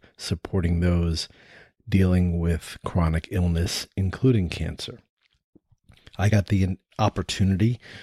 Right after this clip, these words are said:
to interview a couple of fellow podcasters, like Truett Taylor of the One Percent, uh, podcast. Truett is a colorectal cancer survivor, and that was in one,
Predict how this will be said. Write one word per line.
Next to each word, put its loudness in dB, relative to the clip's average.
to -2
interview 4
a 0
couple -2
of 0
fellow 0
podcasters, -4
like -6
Truett 0
Taylor 0
of -6
the 0
One 0
Percent, -4
uh, -2
podcast. 0
Truett 0
is 0
a 0
colorectal -4
cancer -4
survivor, -4
and 0
that -2
was -2
in 0
one, -2